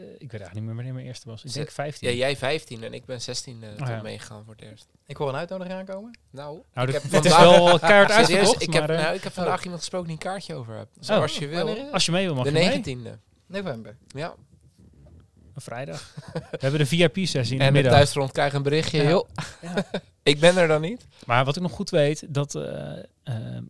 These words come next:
Speaker 1: nou, was een van de eerste keren, vijftien of zestien, dat ik met een groepje daar was. En, eh, toen dacht iemand aan het einde, het is, hè, de grote k-, de Oude Kerk in Den Haag is dan helemaal
Speaker 3: Ja,
Speaker 1: vol met de
Speaker 3: fantastisch.
Speaker 1: whisky.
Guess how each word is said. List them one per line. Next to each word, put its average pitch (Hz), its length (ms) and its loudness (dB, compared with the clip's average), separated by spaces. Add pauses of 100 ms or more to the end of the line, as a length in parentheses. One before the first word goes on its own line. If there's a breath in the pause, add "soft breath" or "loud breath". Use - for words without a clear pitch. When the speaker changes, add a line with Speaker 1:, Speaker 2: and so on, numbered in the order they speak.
(120)
Speaker 1:
nou, 110 180 -6
was 135 180 0
een 160 160 -2
van 143 80 -2
de 143 60 -4
eerste 143 240 -8
keren, 131 300 -4
vijftien 135 360 -4
of 120 80 -8
zestien, 131 540 -10 (160)
dat 120 180 -8
ik 123 100 -12
met 113 140 -8
een 110 80 -10
groepje 139 260 -10
daar 120 140 -8
was. 123 380 -10 (520)
En, 113 280 -10
eh, 113 500 -16 (200)
toen 127 120 -12
dacht - 160 -8
iemand 127 260 -10
aan 127 80 -10
het 123 100 -10
einde, 131 580 -8
het 113 160 -16
is, 123 120 -18
hè, 120 160 -12
de 139 80 -12
grote 135 280 -10
k-, 143 140 -18
de - 80 -14
Oude 139 180 -8
Kerk 139 200 -8
in 131 60 -8
Den 113 100 -8
Haag 135 340 -10
is 123 120 -14
dan 123 120 -12
helemaal 131 420 -10
Speaker 3:
Ja, 120 100 -8
Speaker 1:
vol 117 80 -6
met 123 100 -8
de 123 60 -6
Speaker 3:
fantastisch. 120 220 -4
Speaker 1:
whisky. 127 260 -8